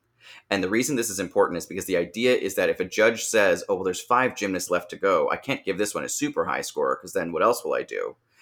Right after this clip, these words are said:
if the rest of them do really well, and they were Russians, so they knew they were gonna do really well.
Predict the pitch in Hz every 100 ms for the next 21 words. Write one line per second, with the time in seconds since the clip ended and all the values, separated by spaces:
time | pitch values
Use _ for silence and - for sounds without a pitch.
0 | _ - 98 85 - 101 - 95 92 90
1 | 85 85 80 78 85 123 92 87 - 87
2 | 78 78 80 65 64 62 60 62 58 52
3 | 50 67 71 52